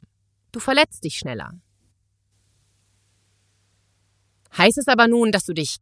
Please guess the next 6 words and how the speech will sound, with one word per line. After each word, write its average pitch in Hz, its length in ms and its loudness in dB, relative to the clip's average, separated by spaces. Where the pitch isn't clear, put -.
lieber 175 260 -4
gar 127 240 0
nicht 175 200 0
bewegen 143 340 -4
solltest? 135 640 -4
Auf 160 160 -4